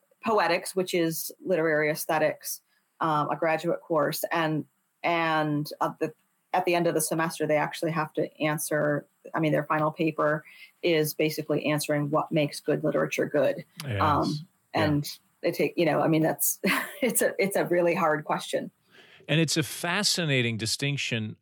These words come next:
Speaker 2: uh, literary and non-literary, and then applying that to nonfiction.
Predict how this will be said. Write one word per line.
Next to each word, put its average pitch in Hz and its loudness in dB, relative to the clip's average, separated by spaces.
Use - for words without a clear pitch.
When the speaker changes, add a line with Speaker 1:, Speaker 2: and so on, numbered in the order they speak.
Speaker 2:
uh, 139 -10
literary 131 2
and 110 -2
non-literary, 110 2
and 110 -4
then 110 -2
applying 120 0
that 110 -2
to 101 -4
nonfiction. 110 -4